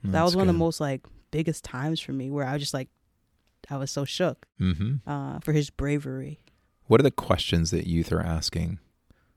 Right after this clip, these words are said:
Speaker 2: What do they want the church to meet them in?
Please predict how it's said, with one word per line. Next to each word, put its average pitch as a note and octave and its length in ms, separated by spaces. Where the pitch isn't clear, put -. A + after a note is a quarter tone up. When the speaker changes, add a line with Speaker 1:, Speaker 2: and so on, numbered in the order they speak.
Speaker 2:
What A2 300
do G#2+ 180
they F2+ 360
want E2 400
the E2+ 100
church - 500
to - 100
meet D#2+ 340
them D2+ 360
in? D#2 440